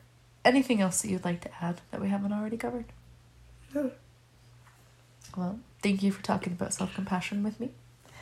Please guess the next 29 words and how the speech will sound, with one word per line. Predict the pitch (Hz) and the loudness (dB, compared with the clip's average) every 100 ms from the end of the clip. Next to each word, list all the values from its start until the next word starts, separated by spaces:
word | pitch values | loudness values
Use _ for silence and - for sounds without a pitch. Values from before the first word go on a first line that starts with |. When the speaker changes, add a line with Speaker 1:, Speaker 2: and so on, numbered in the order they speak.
| - - - - - - - - - | -16 -12 -10 -10 -12 -20 -10 -10 -4
Speaker 1:
To | - 233 | 4 10
learn | 254 302 | 12 12
more | 240 226 220 - | 12 12 10 8
about | 185 170 170 | 12 12 12
Doctor | 165 160 170 | 10 8 4
Kristen | - - 160 156 | -2 0 0 2
Neff | - 160 - - | 2 2 -4 2
and | 139 143 | 4 6
her | 175 | 6
work | 165 170 | 6 6
on | 180 | 4
self-compassion, | 170 170 170 160 165 175 180 - | 4 4 2 2 4 4 4 4
including | 151 - 175 196 185 | 2 6 6 8 6
exploring | - - 160 151 151 | 4 4 6 6 4
exercises | - - 151 147 147 147 147 | 2 0 4 6 6 4 2
and | 147 147 | 6 6
practices | 151 156 - 160 - 143 | 6 2 2 0 2 2
and | - 127 | 2 0
building | 135 254 254 180 | 8 8 10 6
self-compassion, | - 139 - 156 - - 170 180 202 - - - | 6 4 4 4 4 6 2 2 -4 -10 -10 0
which | 175 170 | 2 2
clearly | - 180 185 180 180 - | 4 6 8 8 6 6
we, | 156 160 - | 6 6 4
we | 143 160 | 4 6
may | 180 143 | 8 6
need, | 127 101 185 - - - - - - | 6 4 2 0 -8 -10 -10 -14 -16
you | - 175 | 8 10
can | 170 185 | 10 10
visit | 180 208 180 170 226 - | 12 12 12 12 12 8